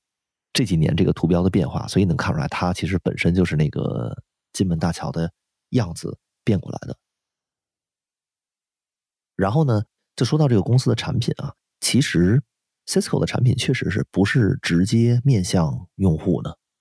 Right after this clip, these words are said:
因为更多的它是在做企业级的解决方案，这就为什么我们接触到的会很少。但是呢，如果我们仔细观察一下，其实，呃，不光是在这里边，在国内我觉得也是一样。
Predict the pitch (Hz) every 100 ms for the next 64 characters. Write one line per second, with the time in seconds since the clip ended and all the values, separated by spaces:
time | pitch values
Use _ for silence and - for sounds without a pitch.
0 | _ _ - 135 147 135 95 107 90 92
1 | - 92 98 92 95 - - 82 104 78
2 | 85 - 82 - 85 87 80 _ _ _
3 | - 90 87 87 82 85 82 82 90 87
4 | 85 85 85 - - - - _ _ _
5 | _ 147 143 170 85 - _ _ 98 123
6 | 135 127 - 107 - 104 92 95 87 78
7 | 80 - - - - - 92 95 117 _
8 | _ _ - 90 156 - 120 135 95 113
9 | 110 135 98 - 123 104 - - 151 170
10 | - - - - 113 113